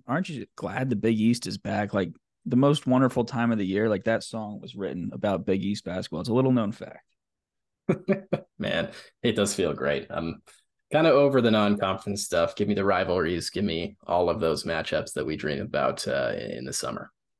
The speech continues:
Speaker 1: Absolutely. And you can find all of Chris's work, well, most of Chris's work at Road to the Garden. He does a great job covering the Big East,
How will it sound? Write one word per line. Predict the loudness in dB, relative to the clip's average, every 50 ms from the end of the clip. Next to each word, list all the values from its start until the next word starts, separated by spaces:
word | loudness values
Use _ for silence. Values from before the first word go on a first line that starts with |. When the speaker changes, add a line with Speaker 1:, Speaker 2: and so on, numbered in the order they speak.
| _ _ _ _ _ _ _ _ _ _
Speaker 1:
Absolutely. | -2 -2 -2 -2 -4 -4 -4 -2 0 0 0 0 0 0 0
And | 0 -2 -4 -6 _ _ _ _ _ _ _ _ _ _ -4
you | -2 0
can | 0 0
find | 2 2 4 4 4 2 2 0
all | 0 2 2 2 2
of | 0 0
Chris's | -4 -6 -6 -6 -6 -10 -6
work, | -2 0 0 0 0 -2 -6 -12 -20 _ _
well, | -6 -4 -2
most | 0 0 0 0 -2
of | -6 -6
Chris's | -4 -4 -4 -4 -6 -4 -2
work | 0 0 0 0
at | 0 0 0 2
Road | 2 4 4 4 4 2 0
to | -2
the | -2 0 -2
Garden. | 0 0 2 2 2 2 2 2 0
He | 0 -2
does | -2 -4 -4 -6
a | -6
great | -6 -4 -4 -4 -4
job | -2 -2 -2 -2 -2 -4 -4
covering | -2 -2 -2 0 0 -2 -2 0 -2
the | -2
Big | -2 -2 0 0 0 -2
East, | -2 -2 -2 -2 -2 -4 -6 -12